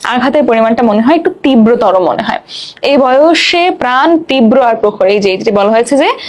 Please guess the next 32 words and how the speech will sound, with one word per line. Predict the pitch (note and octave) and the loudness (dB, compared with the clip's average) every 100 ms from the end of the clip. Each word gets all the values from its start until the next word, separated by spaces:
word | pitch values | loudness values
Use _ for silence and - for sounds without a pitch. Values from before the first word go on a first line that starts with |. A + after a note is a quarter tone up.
| - | -8
সংবেদনশীলতা | - B3+ A#3+ C4 B3+ B3 A#3+ G3+ - E3 - _ _ - _ _ _ _ _ _ - _ - _ _ _ _ - | -4 0 2 2 2 2 0 0 -2 -4 -8 _ _ -20 _ _ _ _ _ _ -20 _ -20 _ _ _ _ -2
বা | B3 B3 | 0 0
সেনসিটিভিটি, | - D#4+ D#4+ E4 F4+ E4+ C4+ C4 | 0 2 2 2 0 2 0 2
যেটা | G#3+ G#3 | 0 0
আমরা | G3+ A3+ | 0 0
বলি | A#3 B3 | 2 2
না | E4 | 2
যে, | C4 A#3 A3+ A3+ - - | 2 2 0 -4 -14 -4
আহ, | A3+ A3 G#3 G3 | 0 0 0 0
আমাদের | B3+ C#4 | 0 2
বাবা | C4+ A#3 C4 | 2 2 0
মারা | C4+ C4 | 0 0
বলে | A#3+ A3 G#3+ | 0 0 2
যে, | A#3+ | 0
"না, | B3+ | 2
ও | C4+ | 2
অনেক | B3+ B3+ B3 | 2 2 -2
সেনসিটিভ, | B3+ A#3 A#3+ A3+ G#3+ F#3+ - | -2 -2 -2 -2 -2 -2 -2
ওর | |
সাথে | A#3+ C4 B3+ | -2 -2 -2
এটা, | B3+ A#3+ | -2 0
এই | A#3+ B3+ B3+ | 0 0 0
কথাটা | A#3+ A#3+ A3+ | -2 -2 0
বলা | A3 A3+ | 2 2
উচিত | A#3 A#3+ A#3 | 0 -2 -2
নয়", | G#3 F#3+ - - - | -2 -2 -8 -12 -6
সেই | E4 E4 | -2 0
সেনসিটিভিটিটা | E4+ D4+ C#4+ D#4 C4+ A3 G3+ F#3 - | 2 0 0 0 0 0 -2 -4 -4
actually | - B3 D#4+ C#5 - - - | -4 -2 0 0 -4 -14 -8
এই | G#3+ A3+ | -2 0
যে | B3 | 0
সংবেদনশীলতা। | A#3+ A3 G#3+ G#3+ G3 G3 - F#3 - - | 0 0 2 2 0 0 -2 -4 -4 -6